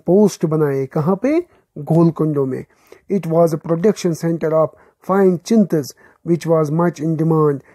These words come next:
in the markets of South East Asia। कहते हैं कि ये एक प्रोडक्शन सेंटर था। किसका? फाइन चिंतस का। यानी कि एक कॉटन का एक कपड़ा होता है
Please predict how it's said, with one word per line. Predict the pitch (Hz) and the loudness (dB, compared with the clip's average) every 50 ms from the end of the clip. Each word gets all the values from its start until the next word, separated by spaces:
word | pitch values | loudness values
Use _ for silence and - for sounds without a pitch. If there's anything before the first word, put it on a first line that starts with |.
| _ _ - | _ _ -6
in | 165 170 160 | -4 -2 0
the | 160 151 | 0 0
markets | 143 147 156 165 156 - 170 156 139 - | 0 0 0 0 -2 -4 -6 -8 -6 -8
of | 147 139 | -10 -10
South | - - 185 190 185 185 175 - - | -4 0 0 2 2 0 -4 -6 -8
East | 165 180 180 160 139 - - - - | -6 -4 -4 -4 -4 -6 -10 -6 -4
Asia। | 170 165 147 - - 151 151 139 131 - - - - _ _ _ _ | -4 -4 -4 -6 -8 -8 -8 -8 -8 -10 -14 -20 -20 _ _ _ _
कहते | 170 160 156 - 175 | -2 -2 0 2 2
हैं | 170 170 180 170 | 2 4 2 2
कि | - 254 277 285 - - - - _ _ - 156 | 0 -2 -2 -2 -4 -8 -14 -20 _ _ -12 -6
ये | 143 170 233 247 247 | -2 0 2 2 2
एक | - - - 254 254 233 202 214 254 294 294 - - _ _ _ _ _ _ _ _ _ _ _ _ _ _ - | 2 2 2 4 6 6 6 4 4 2 0 -2 -8 _ _ _ _ _ _ _ _ _ _ _ _ _ _ -4
प्रोडक्शन | 185 185 170 214 254 233 - - 226 220 185 | -2 0 2 2 2 0 0 0 0 0 0
सेंटर | 147 180 180 180 156 175 160 143 | 2 0 0 0 0 0 -2 -2
था। | - - 147 151 135 120 - _ _ _ _ _ | -2 -4 -4 -4 -4 -6 -8 _ _ _ _ _
किसका? | 254 277 262 - - 285 233 180 139 - - - _ _ _ | -4 -4 -4 -2 0 2 2 2 2 0 -4 -14 _ _ _
फाइन | - 175 180 185 190 185 170 | -6 -2 0 0 0 -2 -2
चिंतस | - - 247 240 220 - 214 190 165 147 | -4 -4 -2 -2 0 0 0 0 0 0
का। | - 165 147 135 - - _ _ _ _ - _ _ - _ _ _ _ _ _ - | -2 -2 -2 -2 -4 -8 _ _ _ _ -20 _ _ -20 _ _ _ _ _ _ -10
यानी | 160 214 247 247 247 | -6 -4 -2 -2 0
कि | 214 240 226 | 0 0 0
एक | 226 220 220 - | 0 0 0 0
कॉटन | 196 196 202 196 202 202 196 | 0 2 2 2 2 0 0
का | 185 190 | 0 0
एक | 185 180 180 - | 0 0 0 -2
कपड़ा | 170 165 151 151 180 180 | -4 -4 -2 2 2 2
होता | 170 160 170 165 - 175 165 | 2 2 0 -2 -2 -4 -2
है | 139 170 175 165 170 202 254 | -2 0 0 0 -2 -2 -6